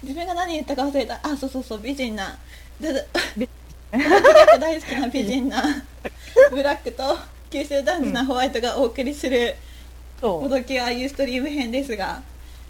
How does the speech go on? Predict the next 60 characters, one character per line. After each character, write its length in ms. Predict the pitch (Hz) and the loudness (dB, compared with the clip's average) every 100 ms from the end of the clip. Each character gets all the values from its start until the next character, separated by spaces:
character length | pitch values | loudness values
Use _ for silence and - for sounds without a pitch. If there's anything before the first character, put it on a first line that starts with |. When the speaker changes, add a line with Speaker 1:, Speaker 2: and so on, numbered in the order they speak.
| - 175 | -14 -12
Speaker 2:
は 60 | |
い。 140 | 165 220 | -8 -2
Speaker 1:
え 40 | |
っ 40 | - | -2
と、 220 | 196 196 180 - - - - | -2 -8 -10 -14 -18 -10 -2
<clears throat> 540 | 392 277 269 - - - | 2 2 0 -12 -10 0
も 140 | 294 | 2
う 60 | 359 | 2
一 100 | 330 | -2
つ。 60 | 277 | -2
Speaker 2:
は 60 | 269 - 247 - - - 180 - | -2 -2 -14 -16 -16 -14 -14 -8
い、 60 | 196 | -4
は 180 | 196 | -2
い、 40 | 214 | 0
は 260 | 190 160 | 0 -2
い。 60 | 135 - | -4 4
あ、 140 | 311 | 4
も 120 | 359 | 6
う 20 | |
一 80 | 403 | 2
つ、 100 | - 226 151 - | 6 6 6 -2
お 40 | 214 | 0
便 160 | 196 | 0
り。 180 | 151 139 | 2 -2
は 160 | 160 220 | 2 2
い、 40 | |
は 60 | 160 | 0
い、 20 | |
は 220 | 151 131 | -6 -12
い。 20 | - - - - - | -14 -16 -18 -18 -2
く 100 | 214 | 2
だ 60 | |
さ 60 | 196 | 8
い。 20 | |
Speaker 1:
来 120 | 285 | 8
ま 40 | - | 8
し 60 | |
た 60 | 214 | 2
よ。 300 | 208 226 294 - | -2 -2 -4 -8
来 60 | - | -6
ま 160 | 240 240 | -4 -4
し 40 | |
た 80 | 196 | -6
よ。 300 | 196 233 285 - - - | -4 -4 -6 -8 -16 -12
こ 60 | 233 | -8
れ、 120 | 214 | -6
Speaker 2:
お 80 | 208 | -2
願 140 | 226 | 0
い 20 | 233 | 4
し 60 | |
ま 160 | 226 226 | 6 6
す。 60 | |
Speaker 1:
読 120 | 233 247 | 4 -2
ん 40 | |
で 80 | 202 | -4
な 180 | 202 196 | -6 -8
い 60 | 269 247 - | -12 -16 -12
け 120 | 226 | -10
ど、 140 | 202 | -10
あ 80 | - | -12